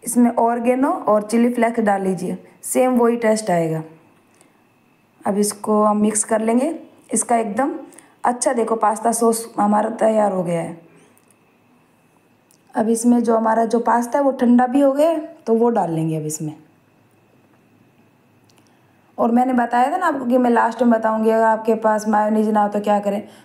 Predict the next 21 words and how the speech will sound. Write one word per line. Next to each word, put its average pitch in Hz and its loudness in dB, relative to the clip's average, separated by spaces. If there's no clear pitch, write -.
हमारे 226 2
पास 240 0
जो 254 0
दूध 226 2
की 269 -2
मलाई 240 0
होती 233 0
है 285 0
ना 240 -2
इसमें 262 2
वो 262 2
तीन 285 2
चार 277 -2
चम्मच 269 2
डाल 220 0
दीजिए 214 0
और 214 0
इसको 254 0
मिक्स 254 2
कर 208 0
लीजिए। 175 -6